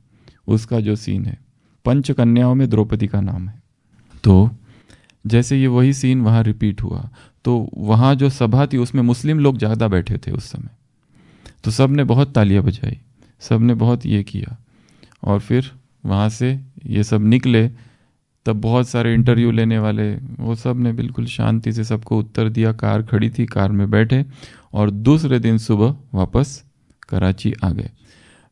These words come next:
बाबा को इससे पहले ये लोग बताते क्या क्या हुआ, Newspaper में सब कुछ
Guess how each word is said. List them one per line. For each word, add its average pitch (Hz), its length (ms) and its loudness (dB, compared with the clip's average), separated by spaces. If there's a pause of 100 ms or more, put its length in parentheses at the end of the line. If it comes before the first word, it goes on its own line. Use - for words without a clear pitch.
बाबा 113 340 2
को 127 160 -2
इससे 123 200 -4
पहले 117 340 0
ये 113 60 0
लोग 113 200 -2
बताते 117 400 -2
क्या 110 180 -2
क्या 113 160 -2
हुआ, 117 260 0
Newspaper 117 540 -2
में 110 140 0
सब 113 220 -2
कुछ 160 340 0